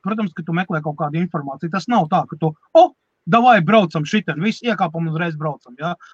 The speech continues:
Nu, tomēr, ja tu brauc uz vairākām dienām, tu tomēr sagatavojies, tu rezervē viesnīcu vai vēl kaut ko, ja? Jebkurā gadījumā tu pavadi laiku kaut kādu internetā, ja? Tā tad ir diezgan negodīgi jautāt, cik tu pavadi. Es teikšu tā, maksimums piecas minūtes, lai, lai, lai dabūtu tā. Bet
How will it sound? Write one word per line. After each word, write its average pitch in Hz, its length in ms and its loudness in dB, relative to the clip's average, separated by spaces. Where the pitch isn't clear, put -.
Nu, 240 160 4
tomēr, 208 260 2
ja 165 80 -2
tu 170 80 -4
brauc 180 260 -2
uz 175 80 0
vairākām 170 320 0
dienām, 180 220 -2
tu 156 100 -12
tomēr 160 260 0
sagatavojies, 151 520 -8
tu 147 100 -12
rezervē 135 400 -10
viesnīcu 180 560 2
vai 147 100 0
vēl 196 160 4
kaut 147 160 0
ko, 160 80 0
ja? 170 80 2
Jebkurā 170 360 2
gadījumā 196 400 2
tu 208 180 4
pavadi 180 300 2
laiku 180 280 2
kaut 151 80 -4
kādu 160 260 2
internetā, 127 480 -4
ja? 160 100 -2
Tā 175 220 2
tad 160 160 -2
ir 170 80 2
diezgan 170 480 2
negodīgi 170 480 2
jautāt, 156 340 2
cik 175 160 -4
tu 156 80 -6
pavadi. 156 380 -4
Es 240 120 -10
teikšu 330 260 -4
tā, 233 120 6
maksimums 208 400 0
piecas 190 360 -4
minūtes, 151 440 -2
lai, 175 160 4
lai, 160 220 4
lai 160 220 2
dabūtu 156 360 -4
tā. 147 120 -2
Bet 185 320 4